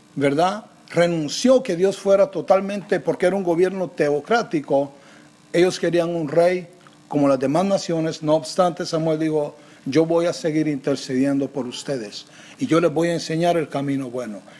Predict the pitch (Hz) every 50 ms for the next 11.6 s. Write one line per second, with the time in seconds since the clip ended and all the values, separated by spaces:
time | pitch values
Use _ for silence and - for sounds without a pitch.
0 | - - 127 120 113 165 170 165 - 180 160 143 185 214 208 208 208 202 202 -
1 | - - - 165 147 131 - - 139 - 147 143 147 156 214 214 214 - 202 196
2 | 190 - - - - - - 175 185 180 175 175 185 170 - - 180 165 - 185
3 | 165 - - - - - - - 156 143 156 175 208 226 226 220 196 160 196 185
4 | 151 - 196 185 185 160 - 190 165 - - - 143 143 147 - - - 226 226
5 | 220 226 220 185 - 208 208 202 196 - - - - - 175 156 - 160 147 147
6 | 143 143 143 160 160 156 - 190 190 170 143 139 139 156 170 160 - - - -
7 | _ _ - _ _ - _ _ _ - - - - 151 151 147 135 151 135 123
8 | - 147 139 160 190 196 220 - - - - - - _ _ - - - - 147
9 | 131 - - 214 202 190 170 160 151 - 175 185 196 - - - _ _ _ _
10 | _ _ _ - _ _ - - _ - - - 151 139 - 143 131 143 175 190
11 | 180 214 208 185 160 156 160 156 - - -